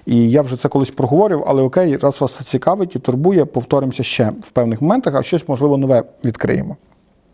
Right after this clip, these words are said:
Книга Вихід, тридцять третій розділ, і читаємо з вами з четвертого по шостий вірш. «Почувши такі суворі слова, народ засму-, засумував, так що ніхто не одягнув на себе жодної прикра-, з-, жодних прикрас.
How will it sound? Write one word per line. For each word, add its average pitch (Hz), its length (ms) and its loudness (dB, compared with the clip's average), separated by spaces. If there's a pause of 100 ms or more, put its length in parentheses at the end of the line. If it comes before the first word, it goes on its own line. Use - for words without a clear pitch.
(480)
Книга 160 280 2
Вихід, 165 400 0 (560)
тридцять 165 380 0
третій 135 360 2
розділ, 120 560 0
і 135 120 2
читаємо 165 440 0
з - 80 -4
вами 151 240 2
з - 20 -6
четвертого 147 580 -2
по 143 180 -2
шостий 135 360 -2
вірш. - 300 -6 (680)
«Почувши 202 420 0
такі 185 220 0
суворі 165 320 0
слова, 131 320 0
народ 135 240 2
засму-, 165 320 -2 (140)
засумував, 139 880 0 (380)
так 156 180 0
що - 140 -2
ніхто 147 360 0
не 156 120 2
одягнув 135 300 0
на 151 100 0
себе 160 260 0
жодної 143 360 0
прикра-, 123 420 -4
з-, 117 240 -8
жодних 151 360 -2
прикрас. - 480 -8